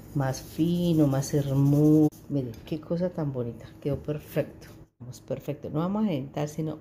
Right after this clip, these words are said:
una cucharadita. En un recipiente lo puede guardar. Vamos a ne-, vamos a necesitar una cucharada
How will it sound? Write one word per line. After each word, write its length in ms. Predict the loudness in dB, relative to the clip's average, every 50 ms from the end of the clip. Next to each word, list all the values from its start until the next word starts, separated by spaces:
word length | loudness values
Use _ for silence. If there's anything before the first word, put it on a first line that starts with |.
| -14 -8
una 200 | -4 -4 -4 -4
cucharadita. 840 | -4 -8 -10 -12 -8 -8 -8 -6 -6 -6 -4 -4 -6 -6 -6 -12 -14 -16 -20 -20 -20 -20 -20 -20 -20 -20 -20 -20 -20 -20 -20 -20 -20 -20 -20 -20 -20 -20 -20 -20 -20 -20 -20 -20 -20 -20 -20 -10 -2
En 200 | 0 0 0 2
un 200 | 0 0 0 0
recipiente 800 | 0 0 -2 -2 -4 -6 0 0 2 2 2 -2 -4 -4 -2
lo 100 | -2 -2
puede 380 | -4 -6 -6 -4 -4 -2 -4 -4
guardar. 600 | -6 -6 -6 -6 -6 -4 -4 -4 -4 -4 -6 -8 -12 -14 -18 -20 -20 -20 -20 -20 -20 -20 -2 _
Vamos 180 | 2 2 4 4
a 100 | 4 4
ne-, 220 | 4 4 2 0 -6
vamos 420 | 0 6 6 6 8 6 4 4 2
a 80 | 4
necesitar 840 | 4 4 4 4 2 0 -2 -4 -8 -8 -2 0 2 2 2 -2 -4 -2
una 320 | 0 2 2 2 2 0
cucharada 960 | 0 -4 -4 -4 -4 -4 -4 -4 -4 -2 -2 -2 -2 -2 0 0 0 -2 -4